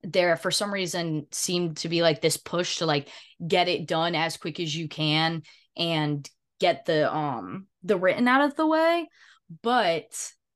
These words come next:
I did it too quickly. And I understand the point of that, like, get it out of the way. That way you can focus on other things, but don't go so quickly through the program that you're not retaining anything. Um,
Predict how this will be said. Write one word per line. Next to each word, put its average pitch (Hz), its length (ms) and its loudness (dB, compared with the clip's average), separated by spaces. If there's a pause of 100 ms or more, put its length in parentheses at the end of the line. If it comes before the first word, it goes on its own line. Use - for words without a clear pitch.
I 185 140 0
did 190 160 0
it - 120 -2
too 196 180 -6
quickly. 143 480 -2
And 208 120 2
I 202 160 4
understand 233 500 0
the 165 60 -8
point 170 300 -4
of 180 120 -2
that, 185 260 4
like, 160 180 2
get 175 140 4
it 180 120 8
out 175 140 6
of 175 60 0
the 175 80 2
way. 160 480 2
That 160 160 0
way 170 120 -2
you 156 120 -2
can 160 160 -10
focus 156 680 0
on 165 140 0
other 165 300 -2
things, 160 600 -4 (340)
but 190 300 6 (360)
don't 233 420 4 (560)
go 214 200 6 (140)
so 220 320 0
quickly 214 480 -4
through 202 280 -8
the 170 100 -6
program 175 640 2
that 165 160 2
you're 175 200 -4
not 165 440 4 (120)
retaining 165 680 -4
anything. 147 680 -4 (240)
Um, 160 540 6